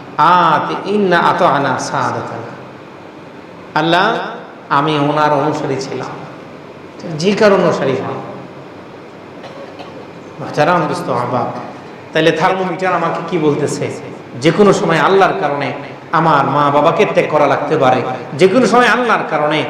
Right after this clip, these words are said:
আমার আত-, আমার সন্তানকে ত্যাগ করা লাগতে পারে, যে কোনো সময় আল্লাহ তাআলার কারণে, এক কথায় শরীয়তের কারণে আমার ভাই বোনের সম্পর্ক ত্যাগ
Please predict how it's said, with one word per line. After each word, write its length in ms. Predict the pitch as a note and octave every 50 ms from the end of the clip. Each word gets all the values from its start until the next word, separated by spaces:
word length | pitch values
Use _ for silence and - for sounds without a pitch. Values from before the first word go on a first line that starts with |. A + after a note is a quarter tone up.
| - - C#3 -
আমার 280 | E3 F3+ F#3 F3+ E3 D3 C#3+ C#3+ E3+ D#3 -
আত-, 380 | - G3 - - - G3 F#3+ -
আমার 300 | G3 F3+ F#3 G3+ G3 E3+
সন্তানকে 600 | - - G#3 G#3 G#3+ G3 A#3 A#3+ B3 A3+ B3 A#3+
ত্যাগ 180 | A#3 G#3+ F#3+ - -
করা 160 | F3+ F3 E3
লাগতে 280 | D3+ D3 C3+ E3 E3 D#3+
পারে, 240 | D3 D3 C#3+ C3+ C3 C#3+ C#3+ C3+ C3+ -
যে 140 | D3+ E3+ B3
কোনো 200 | A#3+ C4 C#4 C4
সময় 220 | - - A#3+ A#3+ B3
আল্লাহ 300 | A3 A3 B3+ C4 A#3+ - - -
তাআলার 260 | G#3+ G3+ F#3 E3 D#3 -
কারণে, 300 | D#3+ D#3+ E3 D#3+ D3+ E3+
এক 160 | G3 A#3 - -
কথায় 240 | G#3 - - F#3 E3 - -
শরীয়তের 480 | C4 C4+ C#4+ C4+ A3 F3+ F#3 E3 -
কারণে 340 | F#3 D3+ D3+ D3+ D#3+ E3 D3+ C#3 - E3 D#3+ - - -
আমার 300 | G3+ A#3 B3 A3 G3 -
ভাই 160 | - G3+ C4
বোনের 260 | C#4+ C#4+ C#4 B3 G#3+ F#3 -
সম্পর্ক 500 | - F3+ F3 E3+ - G#3+ - - C4 A#3+
ত্যাগ 140 | - A3 G3+